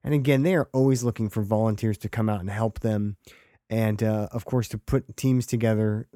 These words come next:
sighted teams to play them. Um, if you're interested, definitely go to community center for the blind dot org and reach out to those guys. You can call them at four six six, thirty-eight thirty-six or send an email to info at communitycenterfortheblind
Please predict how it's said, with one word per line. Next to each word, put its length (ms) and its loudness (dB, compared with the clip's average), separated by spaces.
sighted 400 2
teams 280 0
to 100 -6
play 240 2
them. 320 0
Um, 500 0
if 180 0
you're 120 2
interested, 480 0
definitely 400 2
go 140 4
to 60 0
community 380 2
center 280 -2
for 80 -2
the 80 0
blind 420 0
dot 220 -2
org 340 -2
and 100 -4
reach 220 -2
out 160 -2
to 100 -4
those 200 -2
guys. 340 -2
You 100 0
can 120 2
call 240 4
them 100 2
at 60 -2
four 260 0
six 320 -4
six, 500 -6
thirty-eight 520 2
thirty-six 640 0
or 60 -4
send 220 -2
an 100 2
email 260 2
to 160 -8
info 360 0
at 80 -4
communitycenterfortheblind 1400 -2